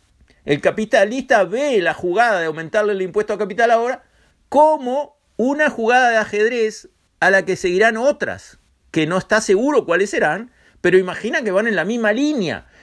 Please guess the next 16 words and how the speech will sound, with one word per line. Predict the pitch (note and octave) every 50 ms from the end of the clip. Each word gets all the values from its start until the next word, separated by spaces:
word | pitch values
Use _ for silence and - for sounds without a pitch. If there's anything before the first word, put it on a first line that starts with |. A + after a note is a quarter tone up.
| - -
porque | - C3+ D3
no | D#3+ G#3+
vamos | C#4 D#4 D4 A3+
a | F#3+ F3+
subir | D3+ G3 F3+ G3 A3+ B3
los | A#3+ A3 - -
impuestos | F#3 D#3+ - - A3 G#3 - F3+ D#3
al | E3 D3
capital | D3+ D#3 D#3 E3+ G3 G3 F#3+
ahora | F3+ F#3 A#3+ D#4 D4
para | A#3 G3 D#3+
bajárselos | C#3+ C#3+ - - G3+ G#3 G3 - F3+ D#3 F3 G3+ G#3 -
al | D#3 C#3+ D#3+
otro | C#3+ - -
día, | E3 C4+ D4 C#4+ F3+
¿verdad? | B2+ B2 C3+ D#3+ G#3+ C#4 D4